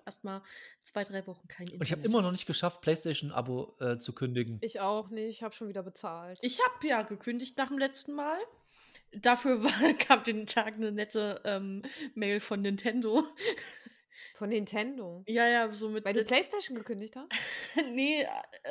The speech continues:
Speaker 1: halt auch die automatische Verlängerung. Ich hab übrigens, äh, liebe Hörerinnen und Hörer, ich hab noch einen Platz in meiner Familiengruppe frei für den, <laughs> äh, unschlagbaren Preis von, ich glaub,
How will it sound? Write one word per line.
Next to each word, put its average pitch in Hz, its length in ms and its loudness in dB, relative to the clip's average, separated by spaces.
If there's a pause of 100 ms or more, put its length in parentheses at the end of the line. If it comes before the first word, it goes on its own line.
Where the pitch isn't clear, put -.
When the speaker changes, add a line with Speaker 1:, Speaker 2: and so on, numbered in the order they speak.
(200)
Speaker 1:
halt 226 260 0 (180)
auch 226 160 -4
die - 140 -4
automatische 202 500 -6
Verlängerung. 190 520 -8 (260)
Ich - 80 -2
hab 269 120 0
übrigens, 269 520 -2
äh, 233 180 0
liebe 233 400 0
Hörerinnen 220 600 -6
und 220 100 -10
Hörer, 240 420 -2
ich 226 120 -10
hab 226 160 -12
noch 226 140 -12
einen 208 160 -6
Platz 214 220 -12
in 220 60 -12
meiner 196 180 -10
Familiengruppe 320 720 -10
frei 330 480 -8 (280)
für - 260 -10
den, 240 280 0
<laughs> 254 220 -8
äh, 233 240 -4
unschlagbaren 240 580 -4
Preis 226 280 -8
von, 220 140 -8
ich 220 120 -18
glaub, 202 240 -8